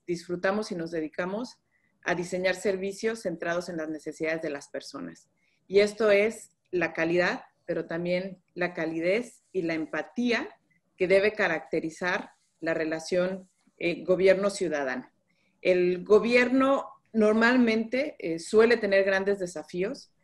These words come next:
a la hora de diseñar servicios por la cantidad de restricciones y de normatividad que se tiene que cumplir. Muchas veces no es que no se quiera poner, eh, en cuenta,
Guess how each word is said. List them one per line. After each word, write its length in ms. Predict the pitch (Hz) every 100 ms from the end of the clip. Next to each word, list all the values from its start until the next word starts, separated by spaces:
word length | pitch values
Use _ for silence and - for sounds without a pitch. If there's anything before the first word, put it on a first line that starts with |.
| -
a 100 | 170
la 80 | 185
hora 120 | 202
de 80 | 202
diseñar 420 | 175 175 165 165
servicios 640 | - 170 170 180 196 208 -
por 140 | 170
la 140 | 165 160
cantidad 360 | 165 165 180
de 120 | 190 190
restricciones 840 | 170 - - - 185 175 180 180
y 40 |
de 100 | 156
normatividad 800 | 156 151 156 151 160 156 165 190 - - - _ _
que 100 | 190
se 120 | 190
tiene 260 | 180 214 208
que 140 | 208
cumplir. 400 | 180 165 175 160 - _ _ _ -
Muchas 340 | 196 220 208
veces 300 | 196 208 202
no 220 | 202 208
es 160 | 233 226
que 180 | - 175
no 140 | 180
se 160 | 180 180
quiera 300 | 185 170 170
poner, 400 | 165 165 160 - _ _ _ -
eh, 420 | 170 160 156 -
en 220 | 185 175
cuenta, 640 | 214 214 202 196 196 277